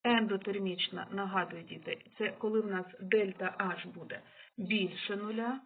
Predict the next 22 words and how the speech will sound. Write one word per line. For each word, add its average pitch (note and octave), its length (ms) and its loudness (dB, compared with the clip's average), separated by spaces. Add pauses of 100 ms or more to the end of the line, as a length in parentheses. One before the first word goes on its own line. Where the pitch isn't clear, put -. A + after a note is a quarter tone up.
Так, C4+ 220 0
оцю A#3 180 -4
підказочку G3 640 -4
обов'язково F#3 580 -6
візьміть A3 360 -4
собі A#3+ 160 -4
до B3+ 180 2
уваги. C4 420 0 (300)
А A3+ 140 2
за G#3 180 2
зниження G3+ 560 2
температури C#4+ 720 -2
у G#3+ 100 -2
бік A#3+ 400 -2
екзотермічної - 1080 0
реакції. A#3+ 540 -4
Екзотермічна — C4 960 0 (100)
це A#3+ 60 0
коли A#3 300 2
в G3 60 2
нас E3+ 240 -4
дельта F#3 560 -2